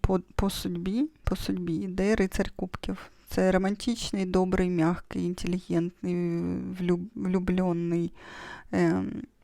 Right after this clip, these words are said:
м, це все буде, і це зцілить вашу душу. Не треба чіплятись за минуле і згадувати те, що було погане. Перегорніть цю сторінку, живіть далі.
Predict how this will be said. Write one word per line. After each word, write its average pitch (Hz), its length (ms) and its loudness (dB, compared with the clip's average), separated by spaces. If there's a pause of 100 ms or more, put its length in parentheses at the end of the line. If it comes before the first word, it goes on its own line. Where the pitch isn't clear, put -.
(160)
м, 190 400 -4
це 202 280 0
все - 340 2
буде, 180 520 2 (140)
і 196 80 -2
це 190 180 2
зцілить - 760 -2
вашу 190 360 2
душу. 180 540 -2 (1080)
Не 196 160 0
треба 190 340 6
чіплятись - 680 0
за 180 80 2
минуле 190 580 0 (320)
і 196 60 -2
згадувати 196 1040 2
те, 185 140 2
що - 180 -2
було 175 240 2
погане. 185 560 0 (540)
Перегорніть 190 640 2
цю 185 120 -4
сторінку, 208 600 0
живіть 185 360 -4
далі. 190 360 2